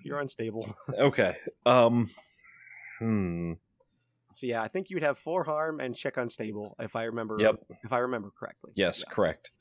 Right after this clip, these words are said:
Speaker 2: There's
Speaker 1: Yeah.
Speaker 2: not too much I can, too much else I can do here. I mean, I mean,
Speaker 1: <laughs>
Speaker 2: I don't know if it's really apparent, but Jerry's not really cut out for hand-to-hand as well as he's been doing.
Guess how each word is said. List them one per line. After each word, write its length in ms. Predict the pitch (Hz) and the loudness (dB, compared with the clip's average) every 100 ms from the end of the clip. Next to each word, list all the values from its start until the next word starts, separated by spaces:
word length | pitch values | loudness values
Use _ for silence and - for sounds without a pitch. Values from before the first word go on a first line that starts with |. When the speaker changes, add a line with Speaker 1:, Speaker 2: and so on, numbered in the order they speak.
| _ - _ _ - | _ -20 _ _ -4
Speaker 2:
There's 220 | 113 - | -2 0
Speaker 1:
Yeah. 60 | 117 | 0
Speaker 2:
not 200 | 175 190 | 0 0
too 120 | - | 2
much 280 | 151 127 - | 6 4 6
I 120 | 104 | 2
can, 180 | 95 104 - - - - | 2 -4 -6 -14 -18 -16
too 140 | - 135 | -4 2
much 200 | 131 107 | 2 4
else 200 | 110 110 | 4 6
I 80 | 101 | 2
can 180 | - 92 | 2 -2
do 200 | 85 101 | 0 0
here. 240 | 98 90 85 | 2 4 4
I 80 | |
mean, 460 | 92 92 90 90 90 - _ - _ _ _ _ _ - 101 - - - 151 170 156 | 4 2 0 -2 -4 -8 _ -20 _ _ _ _ _ -16 -14 -12 -8 -6 -2 -2 0
I 120 | 151 | -2
mean, 240 | 117 131 143 | -2 -4 -6
Speaker 1:
<laughs> 80 | - | -2
Speaker 2:
I 60 | 131 | 2
don't 100 | 147 | 6
know 180 | 127 113 | 8 8
if 160 | 101 | 6
it's 160 | 110 - - _ _ _ 85 | 2 0 -6 _ _ _ -10
really 440 | 101 113 113 110 101 | 0 4 6 6 4
apparent, 540 | 92 - 104 113 120 | 2 4 4 4 2
but 100 | 101 | -2
Jerry's 400 | - 104 101 98 | 2 2 2 2
not 180 | 107 101 | 2 2
really 200 | 98 98 | 2 0
cut 300 | - - 107 | -2 0 2
out 260 | 101 107 - | 4 4 2
for 140 | 117 | 0
hand-to-hand 800 | 107 120 120 113 110 120 113 120 | 2 2 2 0 0 2 2 4
as 180 | 104 90 | 2 2
well 240 | 95 98 | 4 4
as 140 | 98 92 | 4 2
he's 240 | 101 95 | 0 -2
been 320 | - 90 92 | -6 -4 -2
doing. 720 | 87 98 101 98 87 85 87 | -2 2 4 4 2 0 -2